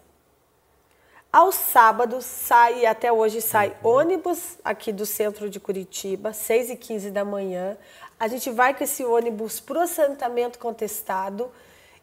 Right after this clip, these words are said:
Speaker 1: E a partir dali a gente planta e colhe. Então, ao mesmo tempo que você planta, o que já tá bom pra colher a gente colhe e traz.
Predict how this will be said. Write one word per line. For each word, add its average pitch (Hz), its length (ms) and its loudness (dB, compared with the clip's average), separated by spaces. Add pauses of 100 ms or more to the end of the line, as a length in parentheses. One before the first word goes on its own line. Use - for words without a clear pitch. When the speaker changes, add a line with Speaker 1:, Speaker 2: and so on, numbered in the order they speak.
Speaker 1:
E 262 120 2
a 320 60 4
partir 320 540 2
dali 277 360 2
a 294 80 8
gente 277 300 -6
planta 233 760 0 (100)
e 320 160 2
colhe. 190 560 0
Então, 254 180 4
ao 277 40 4
mesmo 311 200 0
tempo 277 140 -4
que - 100 -10
você 254 260 0
planta, 339 580 2
o 269 100 0
que 320 120 0
já 285 140 4
tá 277 160 4
bom 240 360 4
pra 247 160 0
colher 247 240 4
a 240 40 4
gente 233 280 -4
colhe 285 480 2
e 311 100 -2
traz. 262 580 4